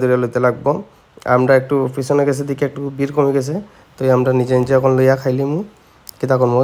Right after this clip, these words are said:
সবে খাইয়া ফিনিশিং টাইম হয়ে গেছে, সবে আইসক্রিম আইসক্রিম খাইলে। <laughs> আর এদিকে প্রসেনজিৎ আইছে, প্রসেনজিৎ তো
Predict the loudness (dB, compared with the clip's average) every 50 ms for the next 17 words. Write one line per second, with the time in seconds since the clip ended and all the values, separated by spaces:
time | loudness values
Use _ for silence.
0 | 0 -2 -2 -2 -2 -4 -2 -2 0 2 2 2 2 2 0 0 0 0 0 0
1 | 0 0 2 4 4 4 4 2 0 -2 -4 -4 -2 -2 -2 -2 -2 -4 -4 -6
2 | -2 0 0 0 0 0 -2 -2 -2 0 0 -2 0 -2 -2 -4 -8 -14 -20 -20
3 | -20 _ _ _ _ _ -12 -10 -8 -4 -2 -2 -2 -2 -4 -2 2 2 4 4
4 | 2 2 -2 -2 -2 -4 -4 -2 -2 -2 0 0 0 0 0 -2 0 -2 -4 -4
5 | -4 -8 -18 -20 -20 -20 -20 _ _ _ _ _ _ _ _ _ _ -4 -4 -2
6 | -2 -2 -2 -2 -2